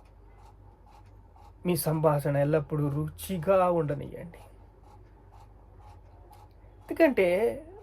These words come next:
ఒక అహంకారి తాను ఏమి చేయగలడు? కొన్ని రోజులకి కీడు చేయవారు తప్పిపోతారు, కానీ మేలు చేయవారు, మేలు కల్పించేవారు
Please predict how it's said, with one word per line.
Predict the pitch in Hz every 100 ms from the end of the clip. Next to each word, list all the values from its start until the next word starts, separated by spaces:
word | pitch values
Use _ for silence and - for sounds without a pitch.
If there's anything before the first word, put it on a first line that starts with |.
| - - - - -
ఒక | 202
అహంకారి | 214 135 233 330 - 262 196 160 165 185 - - - - - - - - - - - -
తాను | 185 180
ఏమి | 190 254 -
చేయగలడు? | 196 170 - - - - - - - - - - - - - - - - - - - - - - - -
కొన్ని | - 185 165
రోజులకి | 156 147 143 139 135 120 - - - - - - - -
కీడు | 226 226 202 -
చేయవారు | 160 147 143 - - - - - - - - - - - - -
తప్పిపోతారు, | 185 165 - - - - - - - - - - - - - - -
కానీ | 180 185
మేలు | 180 202
చేయవారు, | 202 - 196 190 190 226 - - - -
మేలు | 170 196
కల్పించేవారు | 202 202 190 208 196 208 208 202 -